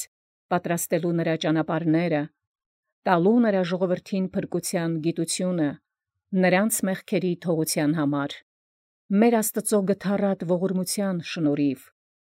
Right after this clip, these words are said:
որով բարձունքից Արեգակը մեզ կայցելի, ծագելու նրանց վրա, որոնք նստած են խավարի և մահվան ստվերների մեջ, ուղղելու մեր ոտքերը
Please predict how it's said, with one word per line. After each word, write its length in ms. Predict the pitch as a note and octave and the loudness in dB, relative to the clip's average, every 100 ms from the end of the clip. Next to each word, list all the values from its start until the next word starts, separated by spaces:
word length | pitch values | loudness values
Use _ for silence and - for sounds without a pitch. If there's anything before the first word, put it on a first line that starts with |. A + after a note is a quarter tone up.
| _ _ E3+ | _ _ 0
որով 300 | G3+ G#3 F#3+ | 4 4 2
բարձունքից 680 | G3 F#3 - G3+ - G3 F#3+ | 0 -2 -2 -4 -2 -2 0
Արեգակը 520 | F3 E3 F#3 F#3 F3 | 0 0 -2 -2 -2
մեզ 260 | E3+ E3+ - | -2 -2 -2
կայցելի, 640 | - D#3+ - F3+ D3+ G3 G3+ _ _ _ _ - | -2 -2 -2 -2 2 0 -2 _ _ _ _ -4
ծագելու 440 | G3+ F3+ G3 F3 | -4 0 0 2
նրանց 420 | E3+ E3 G3 G#3+ - | 2 0 0 -2 -2
վրա, 300 | G3 F#3+ F#3 F#3+ _ _ _ _ | 2 2 2 -2 _ _ _ _
որոնք 360 | D#3 F#3 F3+ - | 2 4 4 0
նստած 480 | F#3+ - F#3 F3 F#3 | -2 0 0 -2 0
են 140 | E3+ | -2
խավարի 460 | E3 - E3 E3 F3+ G3+ | -2 -4 0 0 0 0
և 260 | F#3+ E3+ | 0 0
մահվան 420 | F3+ D#3+ E3 E3+ | -2 -4 -4 -2
ստվերների 600 | E3+ - E3+ E3 E3 D#3 | -2 -4 -2 0 2 2
մեջ, 340 | D#3+ D#3+ D#3+ - - _ _ _ _ - | 2 2 0 -6 -14 _ _ _ _ 0
ուղղելու 500 | A#3 G#3 A#3 A#3 B3+ | 0 4 2 4 4
մեր 220 | E3+ D#3 D3 | 4 0 0
ոտքերը 640 | D3+ - - G3 F#3 | -2 -4 -2 0 2